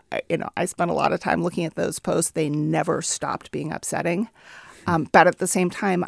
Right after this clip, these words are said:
I could see that the people who had made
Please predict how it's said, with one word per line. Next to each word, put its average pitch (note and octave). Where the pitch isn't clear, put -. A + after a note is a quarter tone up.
I E3+
could -
see E3
that E3
the E3+
people E3+
who E3
had D#3+
made D#3+